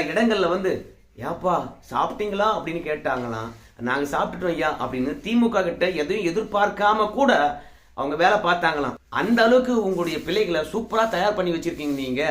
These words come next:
அப்படின்னு முதலமைச்சரும் துணை முதலமைச்சர் ஆகக்கூடிய உதயநிதி ஸ்டாலின் அவர்களும் மக்கள் நீதி மைய தொண்டரை பாராட்டினாங்களாம் கமலஹாசன் இடத்துல.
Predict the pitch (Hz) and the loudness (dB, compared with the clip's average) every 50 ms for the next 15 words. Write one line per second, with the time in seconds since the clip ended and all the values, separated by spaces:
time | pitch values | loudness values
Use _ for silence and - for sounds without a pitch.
0 | 131 127 - - - _ _ - - 131 143 139 - 139 131 120 117 120 127 135 | -2 -4 -8 -16 -20 _ _ -8 -6 -6 -6 -4 -4 -4 -2 -2 0 0 0 0
1 | 143 143 135 - 135 147 165 208 220 202 175 - - 143 123 123 123 127 127 127 | -2 -4 -4 -4 -4 -2 -2 0 0 0 -2 -4 -4 -4 -4 -2 -2 -2 -2 -4
2 | 127 127 - - _ _ - 139 156 190 208 202 196 180 180 175 175 170 170 147 | -4 -6 -10 -18 _ _ -8 -4 -4 -2 -2 -2 -2 0 0 0 0 -2 -2 -2
3 | 151 147 147 131 - - 131 131 123 127 117 120 120 123 131 131 - - 143 165 | -2 -2 -4 -6 -6 -10 -10 -8 -6 -4 -2 -2 0 0 -2 -2 -4 -4 -2 -2
4 | 190 190 170 170 165 - - 127 131 175 185 175 170 156 143 143 139 131 160 180 | 0 0 -2 -2 -4 -4 -2 0 0 0 0 0 -2 -2 -4 -4 -4 -4 -6 -6
5 | 175 127 - - _ _ _ - 117 127 127 - 214 202 196 190 180 180 175 170 | -8 -8 -14 -18 _ _ _ -8 -8 -6 -4 -2 -2 -2 -2 -2 -2 -2 -2 -2
6 | 160 - 143 147 143 151 147 135 123 120 123 123 - - 127 160 190 190 185 180 | -4 -2 -4 -4 -2 -2 -2 -2 -2 -4 -6 -8 -6 -2 0 2 2 2 0 -2
7 | 160 160 147 139 131 135 156 160 - 127 135 156 160 143 143 139 131 127 120 127 | -2 -4 -4 -4 -4 -6 -6 -4 -4 -4 -4 -2 -2 -2 -2 -4 -4 -6 -6 -6
8 | 127 135 127 | -6 -6 -8